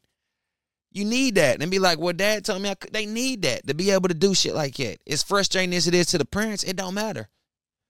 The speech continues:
It don't matter. They still need to be able to do the shit. You feel me? Why? 'Cause it's right.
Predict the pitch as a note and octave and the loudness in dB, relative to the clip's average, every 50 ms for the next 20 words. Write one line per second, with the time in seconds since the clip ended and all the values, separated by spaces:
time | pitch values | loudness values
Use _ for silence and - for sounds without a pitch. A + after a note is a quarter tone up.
0 | _ _ _ _ _ D#3 D#3+ F#3+ F#3+ G3 G#3 G#3 G3+ D#3+ B2+ D#3 D#3+ - - - | _ _ _ _ _ -6 -2 -2 0 2 2 2 0 0 0 0 0 2 4 6
1 | G3+ G3 F#3 F3 D#3+ E3 C#3 E3 C#3 - - E3+ F3+ E3+ D3+ D#3 D#3 - - D#3+ | 6 6 6 4 4 2 2 0 0 2 2 4 4 6 6 4 4 2 0 2
2 | C#3+ G3+ G#3 F3+ D#3 - - - G2 - - - _ _ _ _ _ - C#3+ B2 | 4 4 4 4 4 4 2 2 0 -4 -12 -20 _ _ _ _ _ -8 2 4
3 | F#3+ G#3 G#3 G3 F#3+ F#3 - _ _ _ _ _ _ _ _ _ _ _ _ _ | 4 6 6 4 0 -4 -6 _ _ _ _ _ _ _ _ _ _ _ _ _
4 | _ _ _ - D3+ F3+ G3 G3 F#3+ - - C#3+ - C3+ B2 - G#2 A#2 C#3+ D#3+ | _ _ _ -4 -2 0 0 -2 -2 -2 -2 -2 0 0 -2 -2 -2 -4 -4 -4
5 | D#3 C3 - - - - | -4 -4 -6 -8 -10 -12